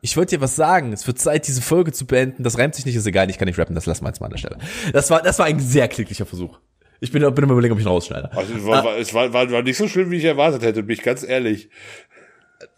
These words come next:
Speaker 1: Das hätte sehr cringig werden können, aber ich bin mir, ich,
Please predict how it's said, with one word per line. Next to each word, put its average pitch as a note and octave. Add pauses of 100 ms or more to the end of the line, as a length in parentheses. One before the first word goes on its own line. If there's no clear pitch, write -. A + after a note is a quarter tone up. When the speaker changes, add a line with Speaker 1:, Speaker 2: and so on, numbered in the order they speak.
(160)
Speaker 1:
Das C3
hätte D3
sehr A#2
cringig A2+
werden F#2+
können, G#2
aber G#2
ich A#2
bin D3
mir, D#3+
ich, -